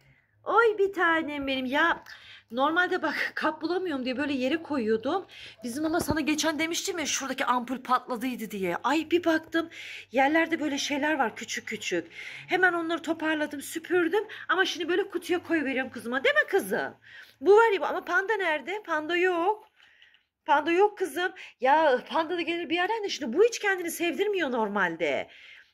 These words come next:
Fıstığım bak böyle mama yerken sevdin sevdin yoksa ebedi yakalayamıyorsun. Değil mi kızım? Bak şimdi elini, elini saklayacak bak. Bak. Kızım. Bak gel. Gel.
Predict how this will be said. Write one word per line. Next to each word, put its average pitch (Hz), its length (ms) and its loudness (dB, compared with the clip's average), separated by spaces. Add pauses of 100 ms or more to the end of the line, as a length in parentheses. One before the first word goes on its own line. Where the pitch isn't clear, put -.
Fıstığım 330 920 0
bak 220 240 2 (260)
böyle 392 220 6
mama 415 240 0
yerken 403 380 2
sevdin 403 420 0
sevdin 311 320 -4
yoksa 403 320 -2
ebedi 381 320 0
yakalayamıyorsun. 233 920 0 (420)
Değil 494 120 4
mi 539 120 4
kızım? 269 400 4
Bak 226 140 0
şimdi - 180 -8
elini, 208 220 -4
elini 196 220 -4
saklayacak - 500 -10
bak. 165 80 -16 (1120)
Bak. 190 220 -12 (560)
Kızım. 320 420 2 (880)
Bak 277 240 -2
gel. 381 160 2 (580)
Gel. 339 200 -4